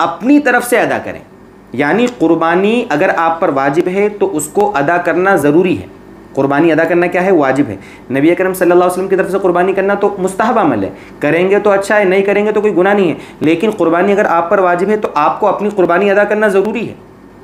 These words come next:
बात को समझें आप, यानी एक मुस्तहब अमल के वजह से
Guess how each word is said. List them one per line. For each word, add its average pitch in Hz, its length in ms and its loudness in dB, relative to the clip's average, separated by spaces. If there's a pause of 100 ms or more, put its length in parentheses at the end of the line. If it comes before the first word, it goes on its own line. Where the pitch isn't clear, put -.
(100)
बात 147 220 -2
को 226 60 0
समझें 226 260 0
आप, 123 220 -2 (300)
यानी 202 160 2
एक 247 180 0
मुस्तहब 170 520 -2
अमल 190 340 2 (120)
के 226 160 2 (140)
वजह 220 300 0
से 214 260 -2